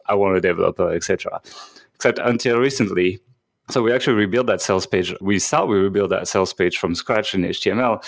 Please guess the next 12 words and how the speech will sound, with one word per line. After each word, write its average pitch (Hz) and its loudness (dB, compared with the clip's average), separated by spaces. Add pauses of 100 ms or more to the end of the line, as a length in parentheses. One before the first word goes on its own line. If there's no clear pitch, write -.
(240)
and 107 2
then 110 2
we 110 2
literally 110 2
s-, - -8 (180)
found 104 0
this 110 0
week 95 0
that 95 2
the 95 2
developer 95 0 (300)
recycled 107 0